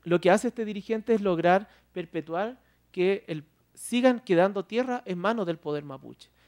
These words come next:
Y por tanto esas tierras, esa, esa persistencia va a generar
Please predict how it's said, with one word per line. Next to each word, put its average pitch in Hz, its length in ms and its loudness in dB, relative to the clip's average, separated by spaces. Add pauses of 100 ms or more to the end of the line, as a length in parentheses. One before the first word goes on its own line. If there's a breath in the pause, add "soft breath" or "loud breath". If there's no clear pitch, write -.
Y 165 60 -16
por 151 140 -6
tanto 185 220 -2
esas 185 240 -6
tierras, 208 320 -2
esa, 170 160 -6
esa 160 320 -10
persistencia 214 760 -12 (380 soft breath)
va 170 80 2
a 175 60 2
generar 170 680 0